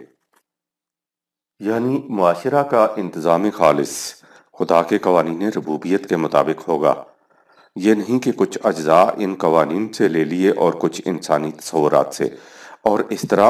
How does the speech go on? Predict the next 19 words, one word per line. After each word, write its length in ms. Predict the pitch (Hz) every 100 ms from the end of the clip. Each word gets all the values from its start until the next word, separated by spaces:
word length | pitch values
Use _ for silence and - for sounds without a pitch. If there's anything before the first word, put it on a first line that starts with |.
| -
उनके 240 | 92 87 78
इम्तजाज 680 | - 85 78 73 73 80 -
से 300 | 85 78 78
एक 220 | 78 76
ज़ाब्ता-ए-कवानीन 920 | 76 73 - 87 95 87 78 76 82 85
मुरतब 460 | 82 69 73 71
कर 200 | - 78
लिया। 400 | 65 65 62 58 - _ _ - -
ये 160 | 95 117
खुला 240 | 113 101
हुआ 240 | 82 90 78
शिर्क 320 | - 76 73
है, 280 | 76 65 - - _ -
जिसकी 380 | 87 107 - 113
इस्लाम 500 | 110 - - 78 98
में 160 | 104
कतन 400 | 107 92 98 104 -
इजाज़त 500 | 92 78 69 78 -
नहीं। 260 | 69 69